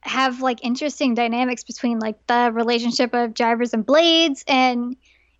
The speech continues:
even with, like, Mythra and Malos, like, there's a new dynamic in the sense that she's, like, callous and doesn't really care at the beginning, and then by the end of it, she's like, "No, you know, I have to fight for these people.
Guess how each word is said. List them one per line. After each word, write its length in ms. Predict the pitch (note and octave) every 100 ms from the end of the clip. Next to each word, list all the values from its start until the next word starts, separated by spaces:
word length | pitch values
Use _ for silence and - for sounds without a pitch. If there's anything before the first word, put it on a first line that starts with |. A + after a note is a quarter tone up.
| _
even 460 | D4+ E4+ F4 D#4+ B3+
with, 280 | C4 C4 B3+
like, 160 | A#3+
Mythra 720 | A#3 A3+ C4+ D4+ C4 B3+ B3 -
and 560 | A3+ A#3 A#3 A#3+ A#3 C4
Malos, 640 | A#3 A#3 D4 A#3+ A#3 -
like, 180 | A#3+ A3+
there's 200 | B3+ A#3
a 80 | B3
new 240 | A#3+ B3
dynamic 640 | A#3+ A#3+ A#3 A#3 A#3 B3
in 100 | C4
the 60 | A#3
sense 360 | - C4 A#3+
that 140 | - -
she's, 480 | - C4 C4 C4 -
like, 180 | B3 - _ _
callous 500 | - A#3 A#3+ B3+ B3
and 120 | A#3
doesn't 240 | A3+ A3+
really 180 | B3+ A#3+
care 240 | A#3 A#3+ B3
at 120 | A#3
the 60 |
beginning, 480 | A3+ G#3+ A3+ B3 A#3+
and 120 | A3
then 180 | A3+ A#3
by 220 | G#3 A3+ A#3
the 160 | A3+
end 140 | A3+ B3
of 120 | A3
it, 140 | A3
she's 240 | - A#3 A3
like, 200 | A#3 -
"No, 360 | A3+ A3+ A3+ A3
you 140 | A3+
know, 120 | A3+
I 40 | G#3+
have 160 | A3+
to 80 | A3
fight 340 | - B3 A#3+
for 100 | -
these 200 | G#3 A3
people. 640 | - - C4 B3 G#3+ G#3+